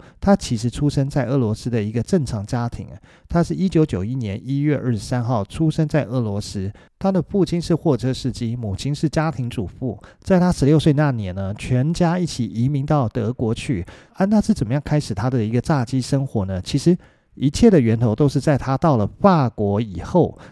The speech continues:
那她是移民到德国，可是她在十九岁的时候，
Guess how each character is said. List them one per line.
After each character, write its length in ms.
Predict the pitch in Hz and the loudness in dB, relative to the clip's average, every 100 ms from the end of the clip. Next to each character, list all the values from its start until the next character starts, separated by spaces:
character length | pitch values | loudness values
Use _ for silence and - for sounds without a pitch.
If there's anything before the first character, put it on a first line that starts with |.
| - | -2
那 160 | 147 | 0
她 240 | - 175 170 | 2 4 2
是 400 | - 196 170 135 | 0 2 2 2
移 140 | 120 | 0
民 120 | 139 | 0
到 140 | 156 160 | 0 0
德 260 | - 98 120 | 0 -2 -2
国， 280 | 95 85 - | -4 -6 -8
可 160 | 98 | -6
是 140 | 95 135 | -4 -2
她 220 | 113 127 | 0 0
在 180 | 135 101 | -2 -4
十 340 | - - 151 | -6 -2 0
九 200 | - 107 | 0 0
岁 200 | - 143 | 2 2
的 80 | 107 | 0
时 180 | - 113 | 0 0
候， 200 | 117 | 0